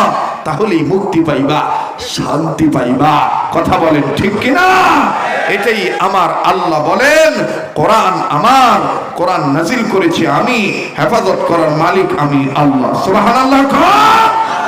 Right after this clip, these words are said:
কষ্ট দিলাম বুঝি? আমাদের আল্লাহ কয়জন?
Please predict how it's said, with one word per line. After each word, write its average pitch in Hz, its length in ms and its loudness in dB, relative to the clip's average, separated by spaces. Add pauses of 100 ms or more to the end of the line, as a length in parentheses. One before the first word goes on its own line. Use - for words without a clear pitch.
(1000)
কষ্ট 160 260 -6
দিলাম 247 320 -4
বুঝি? 269 340 -4 (680)
আমাদের 214 280 -2
আল্লাহ 240 220 -2
কয়জন? 233 460 -2